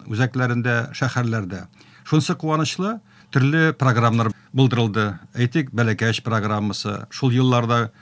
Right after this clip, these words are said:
шактый гына сафка басты балалар бакчасы. Аннан килеп, элек бары зур-зур мәктәпләр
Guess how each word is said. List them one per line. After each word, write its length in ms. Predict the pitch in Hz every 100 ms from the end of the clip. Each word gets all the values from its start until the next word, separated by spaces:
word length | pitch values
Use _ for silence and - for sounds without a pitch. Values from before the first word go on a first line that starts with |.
| - -
шактый 380 | 139 - 135 120
гына 380 | 123 123 113 - _ _ -
сафка 340 | 131 120 127
басты 300 | 113 120 -
балалар 320 | 110 117 117
бакчасы. 640 | 107 107 - 107 113 104 - _ _
Аннан 320 | 113 127 156
килеп, 300 | 147 151 156 - _ _
элек 240 | 135 147
бары 380 | 117 120 151 147
зур-зур 380 | 117 160 131 143
мәктәпләр 560 | 131 123 131 131 151 147